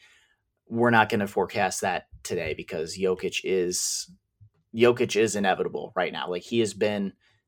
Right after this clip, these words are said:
the undefeated version of Thanos over the last two seasons. And now he just needs,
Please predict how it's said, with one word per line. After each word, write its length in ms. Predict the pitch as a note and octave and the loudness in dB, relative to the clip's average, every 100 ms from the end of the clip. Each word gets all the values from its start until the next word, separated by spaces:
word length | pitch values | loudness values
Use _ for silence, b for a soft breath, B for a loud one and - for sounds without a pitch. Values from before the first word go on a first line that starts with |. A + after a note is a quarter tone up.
| _ _ | _ _
the 400 | A2 G#2 G2 - | -6 -4 -2 -2
undefeated 540 | A2 G2+ - G#2 F#2+ | -2 -2 -2 0 0
version 300 | F2+ F#2 F2+ | 2 0 -2
of 80 | F2 | -8
Thanos 480 | F#2+ E2+ D2+ E2 - | -4 -4 -4 -4 -4
over 120 | F2+ | -4
the 60 | E2+ | -2
last 300 | E2+ D#2 - | -2 -2 -6
two 160 | A2 | -6
seasons. 480 | F#2+ F#2+ F2 E2 F2+ | -4 -6 -10 -10 -6
And 100 | F#2+ | -2
now 200 | G2 G2 | 0 0
he 100 | F#2+ | -2
just 240 | F#2+ - F#2+ | -6 -6 -6
needs, 320 | F#2 - | -8 -10